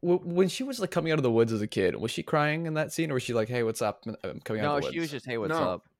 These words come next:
Speaker 3: Yeah,
Speaker 1: Mm.
Speaker 3: she's, she's, like, har-, she's, she's hardened as a, as a very young kid. Um, I,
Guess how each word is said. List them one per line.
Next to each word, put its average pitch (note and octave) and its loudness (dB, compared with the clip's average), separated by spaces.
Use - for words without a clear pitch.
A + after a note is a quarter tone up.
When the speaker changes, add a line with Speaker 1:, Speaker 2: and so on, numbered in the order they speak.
Speaker 3:
Yeah, A#2 0
Speaker 1:
Mm. G#2+ -4
Speaker 3:
she's, A3+ 2
she's, B3+ 0
like, G#3 6
har-, - 0
she's, A3 -4
she's - -4
hardened A#2 -2
as G2+ -10
a, G#2+ -10
as A#2 -6
a G#2+ -10
very G#2+ -6
young G2 -14
kid. F#2 -12
Um, F#2 -12
I, F#3+ 8